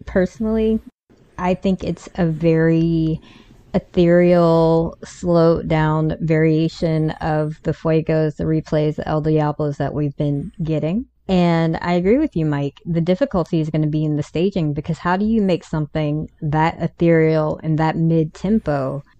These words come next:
How do you make that catch an audience's attention for three minutes? Because even with the video, it looked like a lookbook from an editorial. It didn't look like a music video. It didn't present anything.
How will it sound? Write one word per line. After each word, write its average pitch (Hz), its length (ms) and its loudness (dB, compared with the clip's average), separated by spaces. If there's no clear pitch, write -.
How 180 220 0
do 185 100 0
you 185 460 0
make 180 380 2
that 156 260 -2
catch - 440 -4
an 175 240 -4
audience's 165 640 -2
attention 160 420 -2
for 147 180 -6
three 151 260 -4
minutes? 139 540 -10
Because 170 580 0
even 190 340 0
with 180 160 -4
the 165 80 -2
video, 160 720 0
it 170 300 0
looked 175 320 0
like 160 340 -2
a 160 580 -2
lookbook 175 760 -2
from 160 220 0
an 160 100 0
editorial. 175 680 -4
It 175 160 2
didn't 180 560 0
look 240 200 0
like 180 140 -2
a 156 40 -2
music 156 340 -4
video. - 420 -10
It 175 100 -2
didn't 175 380 -2
present 185 360 0
anything. 160 400 -4